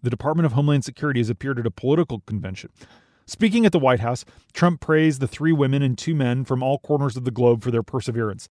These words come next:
Hail to the Chief played when he came into the room, and there were uniformed Marines. Many immigrants found the display galling,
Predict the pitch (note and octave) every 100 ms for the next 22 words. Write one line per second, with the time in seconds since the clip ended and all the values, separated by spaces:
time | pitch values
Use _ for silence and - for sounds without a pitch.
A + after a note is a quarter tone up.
0 | _ - - F#3 G3+ - E3+ C#3 C#3+ -
1 | A#3 F#3 - - C#3+ C#3+ B2+ A#2+ C#3+ C#3+
2 | C#3 A#2 C3 D#3 D3+ A2+ - - _ _
3 | - C3 B2+ C#3 D3+ - C3 A#2 A2 A#2
4 | A#2+ G#2 E2 - _ _ _ _ _ _
5 | _ _ - C#3 F3 G3+ E3 D3+ C3 B2
6 | - - C3 B2+ A#2 A2 A#2 G#2+ C#3 A#2
7 | A2+ A2+ F#2 E2+